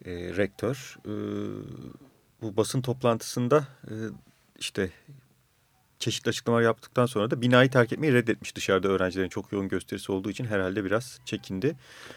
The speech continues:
Ama göstericilerin zaten sloganları "Biz,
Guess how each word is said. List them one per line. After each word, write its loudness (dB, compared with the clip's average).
Ama 6
göstericilerin 4
zaten 6
sloganları 2
"Biz, -8